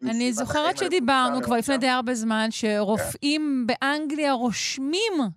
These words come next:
Speaker 1: טיולים בטבע, אה, לחולים מסוימים.
Speaker 2: נכון.
Speaker 1: כלומר, זה נחשב
Speaker 2: כן.
Speaker 1: ממש ל-, אה, דבר טיפולי. אבל באמת, כמו שאמרנו, אה, שוב, אם נקרא ל-, לחורשות החינניות בישראל, יערות זה עניין אחד, אבל נגיד שכן,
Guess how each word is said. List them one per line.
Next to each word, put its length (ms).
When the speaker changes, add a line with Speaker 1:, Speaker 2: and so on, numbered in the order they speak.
Speaker 1:
טיולים 540
בטבע, 680
אה, 320
לחולים 460
מסוימים. 420
Speaker 2:
נכון. 300
Speaker 1:
כלומר, 240
זה 180
נחשב 360
Speaker 2:
כן. 60
Speaker 1:
ממש 360
ל-, 40
אה, 140
דבר 240
טיפולי. 340
אבל 80
באמת, 220
כמו 140
שאמרנו, 720
אה, 40
שוב, 380
אם 160
נקרא 340
ל-, 400
לחורשות 500
החינניות 640
בישראל, 500
יערות 400
זה 80
עניין 280
אחד, 240
אבל 180
נגיד 320
שכן, 600